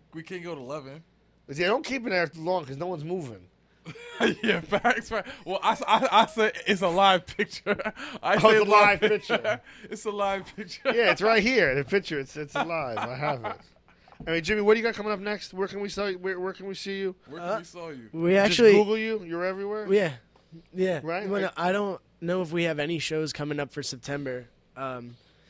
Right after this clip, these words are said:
Speaker 3: everybody's kinda busy this month, but I'm writing new stuff.
Speaker 1: Are you
Speaker 3: Uh,
Speaker 1: curating any shows?
Speaker 3: Uh,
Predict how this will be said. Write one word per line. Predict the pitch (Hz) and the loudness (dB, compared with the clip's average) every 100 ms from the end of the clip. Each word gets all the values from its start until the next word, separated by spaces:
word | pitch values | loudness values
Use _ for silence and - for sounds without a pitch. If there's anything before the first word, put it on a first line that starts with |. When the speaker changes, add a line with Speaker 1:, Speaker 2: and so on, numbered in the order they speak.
| _ - - | _ -20 -16
Speaker 3:
everybody's | 151 160 151 143 | -8 -6 -6 -6
kinda | 160 147 | -6 -6
busy | 127 143 143 | -6 -8 -8
this | 127 - | -10 -12
month, | 120 120 - 135 | -14 -16 -18 -12
but | 147 | -8
I'm | 156 | -6
writing | 160 151 147 | -6 -6 -8
new | 135 | -8
stuff. | - 139 131 - _ _ | -8 -10 -10 -18 _ _
Speaker 1:
Are | 147 165 | -4 -2
you | 190 | -2
Speaker 3:
Uh, | |
Speaker 1:
curating | - 190 190 202 202 | -6 -6 -6 -8 -12
any | 202 208 | -14 -14
shows? | 226 220 247 - _ _ _ _ _ - | -14 -16 -16 -20 _ _ _ _ _ -8
Speaker 3:
Uh, | 185 202 | -6 -6